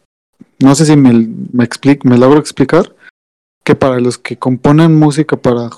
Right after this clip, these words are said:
videojuegos y películas, no es el tema principal, no es el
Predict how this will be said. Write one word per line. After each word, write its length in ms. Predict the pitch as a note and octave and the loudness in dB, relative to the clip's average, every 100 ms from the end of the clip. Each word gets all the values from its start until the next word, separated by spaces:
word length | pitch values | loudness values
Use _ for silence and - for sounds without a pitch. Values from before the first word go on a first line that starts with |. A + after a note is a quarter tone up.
| - | -6
videojuegos 640 | B2+ B2 - C3+ C3 B2+ | -2 -2 0 0 0 0
y 240 | B2 A2+ A2 | -2 -4 -4
películas, 640 | - A#2+ A#2+ - C3 E3+ - - - _ _ _ - | -4 -2 -2 -2 -4 -4 -10 -20 -20 _ _ _ -2
no 200 | C#3+ F3 | 2 2
es 140 | F3 | 2
el 100 | D#3+ | 0
tema 260 | E3+ F3 C#3+ | 2 2 2
principal, 460 | C#3 B2+ - D#3 C#3 | -2 -4 0 0 2
no 120 | C3 | -2
es 120 | C3 | 0
el 720 | D#3 D3+ C#3 C3 B2 B2+ B2+ | -2 0 0 -2 -4 -8 -12